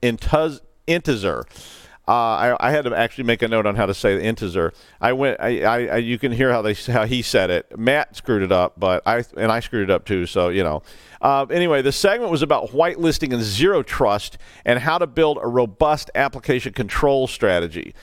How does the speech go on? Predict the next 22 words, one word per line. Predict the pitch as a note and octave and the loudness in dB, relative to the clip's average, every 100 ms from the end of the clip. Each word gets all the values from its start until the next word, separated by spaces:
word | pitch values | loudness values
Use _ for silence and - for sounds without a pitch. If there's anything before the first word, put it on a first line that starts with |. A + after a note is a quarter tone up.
| - _ | -20 _
So | - D3+ C3 A#2+ A#2 A2 | 0 2 4 2 2 0
this | D3 | 0
is | |
pretty | D3+ E3 C3+ | 0 0 0
interesting | B2 A2 B2 | -2 -4 -4
stuff | - B2 A2 | 0 0 0
too, | - E3 C3 | 0 0 0
because | A2 | 0
a | G#2+ | 0
lot | G#2+ C3 C3+ | 2 0 0
of | |
people | C3+ G#2+ | -4 -4
are | |
talking | C3 A#2 | -2 0
about | G2+ G2 | 0 0
zero | A2+ A#2 | 0 0
trust | - C3+ A#2+ - | 2 0 0 -2
now, | B2+ A#2 A2 - - _ - | 0 0 0 -6 -20 _ -2
and | A#2 A2+ G#2+ | 0 0 -2
so | A#2+ | -4
there's | G#2 | -2
some | G#2+ | -4